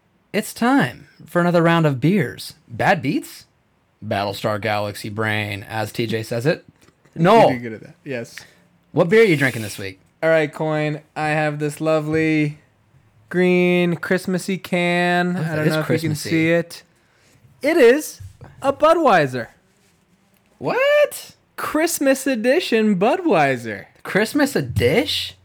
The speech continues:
Speaker 2: So it says holiday tradition since eighteen seventy-six. I don't know if that, I assume that just means that people been drinking Buds for a hundred and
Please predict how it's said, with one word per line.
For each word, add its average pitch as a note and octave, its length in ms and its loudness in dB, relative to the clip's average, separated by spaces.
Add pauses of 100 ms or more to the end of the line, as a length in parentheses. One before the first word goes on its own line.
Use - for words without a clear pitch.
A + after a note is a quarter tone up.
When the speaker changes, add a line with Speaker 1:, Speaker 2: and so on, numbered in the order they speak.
(140)
Speaker 2:
So D#3+ 640 -2
it D3+ 140 -6
says D#3 300 -4
holiday F3 440 -2
tradition D3+ 540 -4
since B2+ 420 -10
eighteen C#3+ 440 -6
seventy-six. B2 920 -8 (120)
I C3+ 100 -4
don't D#3 160 0
know D#3+ 140 -2
if D3+ 160 -6
that, D3 280 0
I C#3+ 60 -4
assume D3+ 360 -2
that C#3 120 0
just B2+ 280 -10
means A#2+ 320 -8
that A2 240 -8 (520)
people D#3 300 0
been B2 220 -2
drinking B2 440 -4
Buds A2 440 -4
for G#2+ 240 -12
a A2 60 -12
hundred G#2+ 320 -10
and G#2+ 280 -14